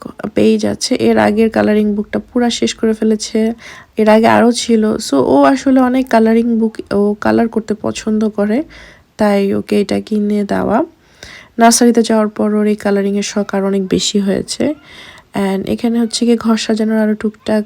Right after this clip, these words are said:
আহ, ফেক প্ল্যান্ট। So, এটার সাথে ওরা একটা ছোট্ট টবও দিয়েছে, যাতে টবে রেখে তারপর সুন্দর করে সাজানো যায়। তো ভালোই আছে এগুলো আসলে। আম, এটা অনেক জায়গাতেই, এগুলো আমি আইকিয়াতেও অনেক দেখেছি। আমার যেহেতু এখন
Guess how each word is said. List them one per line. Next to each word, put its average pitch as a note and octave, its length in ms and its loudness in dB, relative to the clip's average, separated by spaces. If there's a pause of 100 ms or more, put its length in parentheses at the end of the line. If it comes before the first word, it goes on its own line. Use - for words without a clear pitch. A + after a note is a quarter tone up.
আহ, G3+ 100 -4
ফেক A#3 300 0 (100)
প্ল্যান্ট। G#3+ 420 -2 (480)
So, A3 240 -4
এটার A3 200 0
সাথে A3 380 -4
ওরা G#3 240 0
একটা G#3 600 -2 (160)
ছোট্ট A3+ 280 -4 (100)
টবও A3 320 0
দিয়েছে, A3 600 -2 (280)
যাতে G#3 600 -4
টবে G3+ 340 -2
রেখে G#3+ 360 -4
তারপর G3+ 320 -4
সুন্দর G#3 360 -2
করে G3+ 240 -2
সাজানো F#3+ 560 -2
যায়। - 240 -4 (720)
তো D4 180 4
ভালোই F4 440 8
আছে G#3 340 2
এগুলো G3+ 260 2
আসলে। G3+ 380 -2
আম, G#3 840 -4
এটা A#3+ 340 2
অনেক D#4 300 4
জায়গাতেই, B3 480 2
এগুলো G#3 320 2
আমি A#3 160 0
আইকিয়াতেও G#3 600 0
অনেক G3+ 300 2
দেখেছি। F#3 400 -4
আমার G#3+ 180 0
যেহেতু A3+ 240 2
এখন A#3+ 180 -4